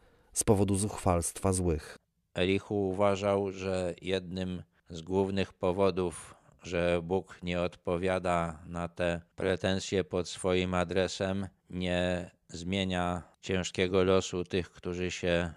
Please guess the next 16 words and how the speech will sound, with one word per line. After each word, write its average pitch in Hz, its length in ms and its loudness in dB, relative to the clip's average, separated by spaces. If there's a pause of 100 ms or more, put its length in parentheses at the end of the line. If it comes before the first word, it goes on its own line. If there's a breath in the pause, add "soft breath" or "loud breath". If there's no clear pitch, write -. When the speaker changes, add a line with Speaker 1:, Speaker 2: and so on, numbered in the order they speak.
(100)
Speaker 2:
żalą 92 680 4
na 87 540 -2 (260)
jego 87 360 0
złe 85 280 2
rządy, 92 600 0
jest 90 320 -2
właśnie 87 500 -2
to, 92 360 2 (160)
że 87 520 -2 (320)
to 90 140 -2
są 90 300 -4
ludzie 90 400 -2
źli, 90 480 0
którzy 80 680 -2 (140)
nie 87 180 0
rozumieją 85 840 0